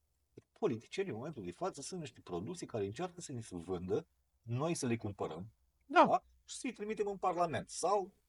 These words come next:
Speaker 1: în fruntea țării. Dar nu poți să ai o părere corectă. E o chestie de marketing foarte simplu, nu sunt specialist, dar ai vândit. Nu poți să ai o părere despre un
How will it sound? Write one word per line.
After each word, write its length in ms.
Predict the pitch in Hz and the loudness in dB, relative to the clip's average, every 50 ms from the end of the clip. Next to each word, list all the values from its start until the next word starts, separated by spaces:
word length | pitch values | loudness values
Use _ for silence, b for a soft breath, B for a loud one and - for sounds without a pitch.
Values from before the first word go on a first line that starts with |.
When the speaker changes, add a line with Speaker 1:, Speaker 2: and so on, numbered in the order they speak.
| _ _ _ _ _ _ _ | _ _ _ _ _ _ _
Speaker 1:
în 160 | - 165 190 175 | -6 -4 -4 -2
fruntea 340 | - 185 175 165 170 170 | -2 -2 0 4 4 4
țării. 340 | 160 - 135 135 170 - - _ _ _ _ _ _ _ _ _ _ _ _ | 4 6 4 4 4 2 -4 _ _ _ _ _ _ _ _ _ _ _ _
Dar 400 | - 107 110 156 131 98 - - _ _ _ _ _ _ _ _ | -4 2 6 6 6 6 4 -2 _ _ _ _ _ _ _ _
nu 340 | - 131 156 202 240 226 - - _ - | -2 0 2 2 2 0 -2 -4 _ 4
poți 340 | 180 175 131 - - - - | 6 8 8 8 6 2 4
să 80 | 131 | 6
ai 140 | 131 139 135 | 6 6 6
o 100 | 123 107 | 6 4
părere 580 | - - 117 110 110 127 123 113 101 90 - - - - - _ | 4 4 4 4 6 6 4 4 2 0 -2 -4 -14 -20 -20 _
corectă. 460 | - - 117 117 123 127 113 - - 117 | 2 6 8 8 10 8 6 4 4 2
E 60 | 151 | 2
o 40 | 165 151 123 - | 2 2 -2 -4
chestie 280 | - 180 175 - 131 | -2 0 0 0 0
de 80 | 117 120 | 0 0
marketing 520 | 113 131 180 170 - - 131 - 143 139 | 2 2 2 2 2 0 -4 -4 -6 -8
foarte 260 | - - 156 147 - - | -4 0 0 0 0 -2
simplu, 200 | - 151 143 120 | -6 -6 -4 -4
nu 100 | 117 139 | -4 -4
sunt 260 | 147 - - - - - | -4 -6 -8 -12 -14 -12
specialist, 640 | - - - - 143 139 - 139 127 127 131 127 107 | -12 -4 4 4 4 6 6 4 2 4 4 2 4
dar 220 | 98 110 107 - _ _ _ _ | 4 4 2 2 _ _ _ _
ai 280 | - 120 135 139 143 135 | -6 -4 -2 0 2 2
vândit. 480 | 113 104 120 147 147 147 165 127 - | 2 4 6 4 4 4 2 -4 -4
Nu 100 | - 175 | -4 -8
poți 220 | 196 - 208 208 - | -6 -4 -6 -6 0
să 80 | 208 | 4
ai 60 | 214 196 | 6 6
o 100 | 185 - | 6 4
părere 420 | - - 160 160 143 170 156 139 | 2 0 0 2 2 2 2 2
despre 320 | 123 127 147 - - - | 0 0 -2 -4 -4 -6
un 120 | 156 139 | -8 -8